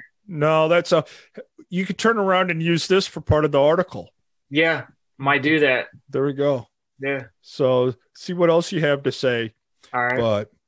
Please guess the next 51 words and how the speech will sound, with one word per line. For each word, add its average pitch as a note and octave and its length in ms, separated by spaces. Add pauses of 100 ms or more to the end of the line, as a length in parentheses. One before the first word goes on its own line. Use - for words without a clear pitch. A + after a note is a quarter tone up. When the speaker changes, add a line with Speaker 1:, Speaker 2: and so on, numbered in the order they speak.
(420)
Speaker 1:
no, B3 520
I D#3 100
think - 240
we're B3+ 140
good. A3 400
We've C#3+ 240
hit G#3 160
a F#3+ 60
lot, F#3 440
and, C#3+ 220
um, C3+ 320 (800)
well, D3 440
let's D#3+ 200
see. C3 340
Depending A3 400
on G#3+ 140
when G3+ 120
these G3 220
coming F3 340
out, F#3 380
I'll D#3+ 220
be E3 140
hooking F3 280
up F3 160
with F3 220
you F3+ 160
here E3 320
in D#3+ 80
a D#3+ 60
couple F3 300
of D#3 100
more G3 200
days C#3 580
Speaker 2:
I'm D3+ 60
Speaker 1:
over D3+ 260
on C#3+ 80
Speaker 2:
looking D#3 140
Speaker 1:
Rolling G#3+ 300
Speaker 2:
forward F#3 100
to D3 60
Speaker 1:
Rock A#2 220
Speaker 2:
it. - 60
Speaker 1:
with C3 180
you, D#3+ 340
Jerry, D3+ 400
and C#3+ 140
Scott. - 500
That'll C3 180
be B2+ 140
fun. A2 400 (320)
Speaker 2:
Yeah, D#3 280